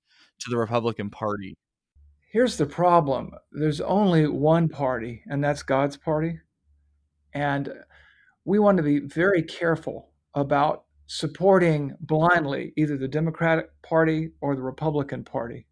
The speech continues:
Speaker 2: They are not the same, but they are not to be confused with the party of God. The party of God is the party that wants to do righteousness according to the Word of God.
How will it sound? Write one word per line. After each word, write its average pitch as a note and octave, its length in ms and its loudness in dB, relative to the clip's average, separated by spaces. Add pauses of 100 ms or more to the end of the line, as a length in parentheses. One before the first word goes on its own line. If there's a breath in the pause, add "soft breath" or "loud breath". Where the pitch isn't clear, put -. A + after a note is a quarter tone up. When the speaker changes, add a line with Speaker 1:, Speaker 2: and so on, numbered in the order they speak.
(1500)
Speaker 2:
They D#3 320 6
are D#3 280 6
not F3+ 360 6
the D#3 80 2
same, F3+ 640 2 (400)
but D3+ 180 0
they D#3+ 140 4
are D#3 80 4
not F3+ 280 4
to E3 60 -4
be E3 160 2
confused D#3+ 480 -2
with D3+ 100 -12
the D3 60 -14
party D3+ 320 0
of C#3 80 -4
God. C#3 340 -2 (220)
The C3+ 80 -16
party G3 280 2
of C3+ 100 0
God E3 460 2 (960)
is C#3+ 200 -2
the D3 80 -4
party E3 320 2
that D#3 160 -2
wants E3 340 -2
to D#3+ 180 -2
do D3+ 460 2 (640 soft breath)
righteousness D3+ 760 0
according C#3+ 420 -2
to C#3 80 -4
the C3+ 80 -4
Word C#3 300 0
of C#3 120 -8
God. C3+ 360 -2